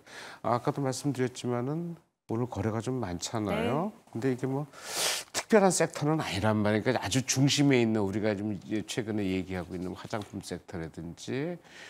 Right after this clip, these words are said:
Speaker 1: 어, 뭐 관련 이제 그런 쪽이 아니기 때문에 그렇게 강한 모습은 보이지 않는다. 그렇다고 갑자기 여기에 뭐, 어, 정부가 갑자기 정책을 확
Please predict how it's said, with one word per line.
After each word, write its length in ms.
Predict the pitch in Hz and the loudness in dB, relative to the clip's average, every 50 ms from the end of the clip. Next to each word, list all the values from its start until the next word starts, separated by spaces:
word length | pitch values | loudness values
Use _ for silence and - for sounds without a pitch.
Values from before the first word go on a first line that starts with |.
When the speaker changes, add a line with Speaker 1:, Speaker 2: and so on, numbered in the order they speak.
| - - _ | -18 -18 _
Speaker 1:
어, 180 | - 95 92 92 | -10 -8 -8 -6
뭐 200 | 92 90 87 - | -6 -6 -8 -8
관련 680 | - 87 90 87 95 92 98 98 95 87 85 90 87 78 | -6 -6 -4 -2 -2 -2 0 0 0 -2 -2 -4 -4 -6
이제 240 | - - 80 82 - - | -8 -8 -8 -8 -10 -8
그런 220 | - 98 90 90 82 | -8 -6 -6 -6 -6
쪽이 240 | - - 87 - - | -8 -10 -10 -10 -10
아니기 260 | 80 - 78 78 80 - 85 80 _ _ | -12 -10 -12 -12 -12 -12 -14 -16 _ _
때문에 460 | - - 82 90 98 110 120 117 107 - - - - _ | -12 -12 -10 -8 -8 -8 -8 -8 -10 -12 -16 -20 -20 _
그렇게 260 | - - 117 - 117 | -14 -14 -10 -8 -8
강한 460 | 110 - - 110 104 107 104 107 107 | -8 -4 -4 -2 0 2 2 2 0
모습은 400 | 98 101 - - - 98 104 98 92 | 0 -2 -6 -6 -6 -6 -6 -6 -6
보이지 380 | - 98 95 95 87 - - | -4 -4 -4 -4 -4 -4 -6
않는다. 760 | 90 80 82 85 85 85 87 87 85 85 - 127 135 151 165 170 - - - - - _ | -6 -6 -6 -8 -8 -6 -8 -8 -8 -4 -4 -2 -2 -2 -2 -4 -8 -14 -18 -20 -16 _
그렇다고 260 | - 110 - 110 101 | -12 -4 -4 -2 -2
갑자기 640 | - - - - _ - - 117 110 101 110 113 101 | -2 -6 -6 -8 _ 0 2 2 2 2 2 0 0
여기에 420 | 90 90 87 82 - 101 104 104 | 0 0 -4 -4 -4 -2 -2 0
뭐, 520 | 95 95 90 92 90 90 92 90 90 92 92 90 - _ _ _ _ - | -2 -2 -2 -2 -2 -2 -2 -2 -4 -4 -6 -8 -12 _ _ _ _ -8
어, 280 | - 95 95 92 90 90 - | -6 -4 -4 -4 -4 -6 -6
정부가 760 | - - 95 90 80 87 82 82 - 110 123 139 170 185 175 - _ _ _ | -6 -6 -6 -6 -6 -8 -10 -8 -4 -4 -2 -2 -4 -6 -10 -18 _ _ _
갑자기 380 | _ - _ - - 92 92 95 | _ -20 _ -8 -4 -2 -2 -2
정책을 600 | 92 - 90 90 87 - - - 80 80 95 101 - | -4 -6 -6 -6 -6 -6 -8 -8 -8 -8 -8 -8 -10
확 340 | - - 190 - - - | 0 0 0 0 0 -12